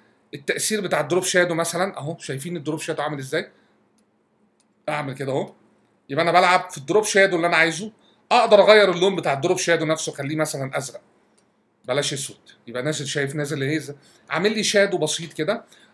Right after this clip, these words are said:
اقدر اعمل له ستروك، خليني اعمل ستروك ليها. آه، فين الستروك؟ اهي،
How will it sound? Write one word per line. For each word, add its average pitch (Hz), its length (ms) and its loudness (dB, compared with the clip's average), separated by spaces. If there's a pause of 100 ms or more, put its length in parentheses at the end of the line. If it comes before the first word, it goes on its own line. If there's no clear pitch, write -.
اقدر 208 260 4
اعمل 196 220 0
له 190 60 2
ستروك، 185 400 0
خليني 143 420 -8
اعمل 139 320 -4
ستروك 160 420 -4
ليها. 147 380 -6 (800)
آه، 120 340 -8
فين 123 300 -10
الستروك؟ 127 440 -14 (1400)
اهي، 151 220 -10